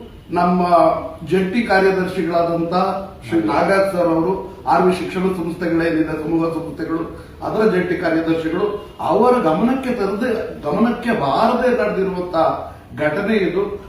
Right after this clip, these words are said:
ಅವರು ಗಮನಕ್ಕೆ ತಂದಾಗ, ಆ, ನಮ್ಮ ಏನು ಶಿಕ್ಷಣ ಸಂಸ್ಥೆಗಳಿದಾವೆ, ಇವೆಲ್ಲವೂ ಕೂಡ ಕನ್ನಡ ಭಾಷೆಗೆ, ನೆಲಜಲಕ್ಕೆ ಪೂರಕವಾಗಿಯೇ ಕಾರ್ಯಚಟುವಟಿಕೆಗಳನ್ನ ಮಾಡ್ಕೊಂಡು ಬರ್ತಾ ಇದೆ.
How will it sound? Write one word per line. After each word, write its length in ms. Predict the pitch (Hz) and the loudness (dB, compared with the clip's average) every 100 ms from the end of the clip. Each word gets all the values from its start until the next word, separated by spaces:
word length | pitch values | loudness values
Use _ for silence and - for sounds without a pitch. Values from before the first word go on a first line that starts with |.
| - | -4
ಅವರು 400 | - 208 220 190 | 4 4 6 4
ಗಮನಕ್ಕೆ 540 | 151 160 208 226 - 208 | 2 2 2 2 0 -2
ತಂದಾಗ, 480 | - 180 214 220 180 - - - - - - - - - | 0 0 0 2 0 -2 -4 -10 -16 -20 -20 -20 -10 0
ಆ, 200 | 180 196 | 2 4
ನಮ್ಮ 380 | 170 180 190 220 226 - - - - 185 | 2 0 2 6 6 4 0 -8 -4 2
ಏನು 300 | 220 247 214 | 4 4 4
ಶಿಕ್ಷಣ 260 | 180 214 202 190 | 0 -2 -2 0
ಸಂಸ್ಥೆಗಳಿದಾವೆ, 1120 | 180 - 196 180 165 165 170 127 120 - - | -2 -2 -2 2 2 2 2 0 -2 -8 0
ಇವೆಲ್ಲವೂ 580 | 160 160 170 202 196 196 | 4 6 4 4 4 4
ಕೂಡ 160 | 175 175 | 0 0
ಕನ್ನಡ 460 | 180 135 160 190 | 0 0 0 2
ಭಾಷೆಗೆ, 680 | 269 - 151 165 175 170 185 | 2 2 4 2 2 -2 -2
ನೆಲಜಲಕ್ಕೆ 1000 | - 165 180 185 180 - 196 185 - - - | -2 -2 0 0 0 0 0 0 -2 -8 -12
ಪೂರಕವಾಗಿಯೇ 880 | 143 196 220 208 202 202 196 196 208 | 0 4 6 6 4 4 4 2 2
ಕಾರ್ಯಚಟುವಟಿಕೆಗಳನ್ನ 1040 | 185 170 185 180 175 170 165 165 170 165 | 4 4 2 0 -2 -4 -4 -4 0 0
ಮಾಡ್ಕೊಂಡು 480 | 160 156 - 170 160 | 2 0 -2 -2 -2
ಬರ್ತಾ 200 | 165 175 | -2 0
ಇದೆ. 580 | 165 165 185 - - - | 2 2 0 -2 -4 -10